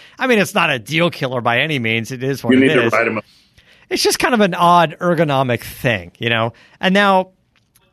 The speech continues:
Speaker 1: and then there's the whole line of buttons across the center console. It has the A C controls and,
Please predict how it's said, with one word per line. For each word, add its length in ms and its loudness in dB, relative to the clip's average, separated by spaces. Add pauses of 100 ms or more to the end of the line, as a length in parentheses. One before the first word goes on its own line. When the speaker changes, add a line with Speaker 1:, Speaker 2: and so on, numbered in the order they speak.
(800)
Speaker 1:
and 160 0
then 100 4
there's 180 2
the 120 0
whole 300 2
line 340 4
of 160 0
buttons 460 -4 (100)
across 400 -2
the 80 -6
center 300 -2
console. 420 -6
It 60 -6
has 300 -4
the 160 -16
A 180 -2
C 260 -6
controls 800 -4
and, 280 -8